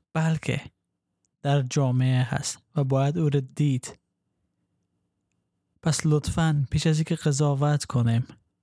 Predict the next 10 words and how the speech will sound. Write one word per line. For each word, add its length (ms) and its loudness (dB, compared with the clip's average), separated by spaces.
پیش 160 -4
از 120 2
اینکه 340 0
م-، 60 2
همهٔ 460 2
مسیحی 520 0
ها 120 2
را 180 0
زناکار 640 0
بخوانیم 600 -2